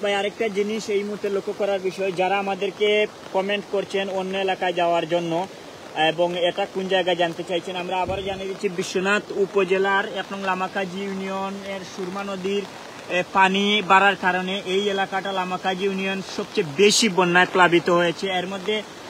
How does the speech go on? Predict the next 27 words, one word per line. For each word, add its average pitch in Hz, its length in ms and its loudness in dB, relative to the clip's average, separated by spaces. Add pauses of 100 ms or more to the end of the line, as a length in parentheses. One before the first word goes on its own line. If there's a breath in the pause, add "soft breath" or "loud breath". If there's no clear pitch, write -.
আমরা 208 480 4 (300)
এই 196 240 -2
মুহূর্তে 214 520 -4
কিন্তু 214 440 -4 (140)
যোগাযোগ 208 380 2 (100)
বিচ্ছিন্ন 214 360 -2
থাকার 202 320 -2
কারণে 202 300 -6
আমরা 190 220 -2
অন্য 190 240 -2
অন্য 196 160 -2
ওয়ার্ডে 190 320 2
যেতে 180 220 0
পারছি 180 320 0
না, 180 100 0
এর 170 80 -2
জন্য 175 140 0
আন্তরিকভাবে 170 560 -6
দুঃখ 170 280 -6
প্রকাশ 190 320 -8
করছি। 202 300 -6 (440)
আমরা 190 220 -4
এই 220 60 0
মুহূর্তে 220 260 -4
আট 196 160 4 (120)
নং 220 200 -4
ওয়ার্ডের 208 640 4